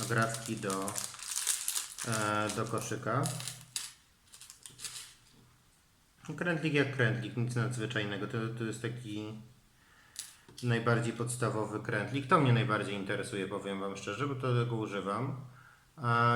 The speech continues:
dziurka jest dość gruba, więc, y, myślę, że dobrze nawlec to na, e, rurkę igielitową, bo będzie latało na żółcym, będzie mogło się plątać.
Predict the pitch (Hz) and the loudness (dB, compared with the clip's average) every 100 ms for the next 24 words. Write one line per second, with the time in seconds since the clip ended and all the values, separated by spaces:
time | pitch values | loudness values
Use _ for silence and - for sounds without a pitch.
0 | 120 135 139 143 131 123 131 123 120 123 | 6 4 4 4 4 4 4 4 4 2
1 | 110 - 92 87 107 - - 120 110 110 | 2 0 -2 -2 -6 -12 -16 -10 -4 -4
2 | 107 110 - - - 117 113 110 113 110 | -2 -4 -6 -8 -2 0 2 2 0 0
3 | 110 113 113 113 113 117 120 123 123 120 | 0 0 -2 -6 -4 0 4 6 6 4
4 | 120 120 123 117 117 117 113 - - 110 | 4 4 4 2 0 0 -2 -2 -2 -2
5 | 110 107 110 110 123 - - _ _ _ | 0 0 0 -2 -8 -16 -20 _ _ _
6 | _ _ - 117 107 110 107 107 107 107 | _ _ -6 -2 0 0 0 0 -2 2
7 | 123 123 120 95 101 92 95 98 85 98 | 4 4 2 0 -2 -4 -4 -6 -4 -4
8 | 113 107 101 104 98 101 104 104 107 101 | -4 -6 -6 -6 -6 -6 -6 -4 -2 -2
9 | 98 98 95 101 98 101 98 98 101 98 | -2 -4 -4 -6 -6 -6 -4 -4 -6 -6
10 | 98 110 - 101 90 127 143 | -6 -8 -6 -6 -6 -6 -6